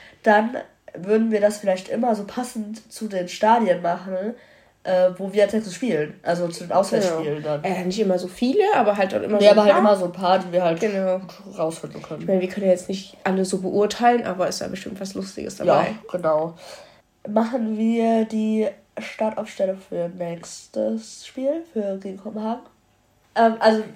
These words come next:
Speaker 1: genau, wir haben gedacht, äh, vielleicht wird,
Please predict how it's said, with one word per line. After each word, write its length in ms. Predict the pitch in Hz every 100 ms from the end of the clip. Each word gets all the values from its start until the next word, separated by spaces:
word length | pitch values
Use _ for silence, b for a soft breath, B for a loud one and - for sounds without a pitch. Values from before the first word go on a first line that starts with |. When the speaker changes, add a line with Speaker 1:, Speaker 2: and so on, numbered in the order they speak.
| -
Speaker 1:
genau, 280 | 233 202 185 B
wir 140 | - 247
haben 120 | 254
gedacht, 460 | 247 233 240 233 -
äh, 180 | - 220
vielleicht 580 | 220 220 220 240 226 208
wird, 340 | 220 208 -